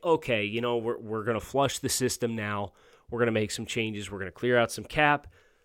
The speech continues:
yada, yada, yada. But as we're s-, like, the Mack Hollins one really caught me off guard 'cause it's like, "Wow, geez, okay, like,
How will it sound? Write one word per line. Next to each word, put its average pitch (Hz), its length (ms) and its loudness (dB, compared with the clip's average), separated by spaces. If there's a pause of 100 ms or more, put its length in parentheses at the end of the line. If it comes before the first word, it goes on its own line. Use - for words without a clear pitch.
(300)
yada, 110 280 4
yada, 101 220 0
yada. 95 200 -18 (2250)
But 147 140 10
as 139 180 8
we're 139 120 4
s-, - 160 -2
like, 123 440 -4
the 123 220 0
Mack 180 240 6
Hollins 190 380 6
one 127 180 2
really 156 260 2
caught 147 280 2
me 135 80 0
off 120 140 0
guard 175 220 0
'cause 107 140 -10
it's 101 140 -14
like, 110 160 -14
"Wow, 160 220 -4
geez, 151 300 -6
okay, 147 360 -6
like, 123 240 -6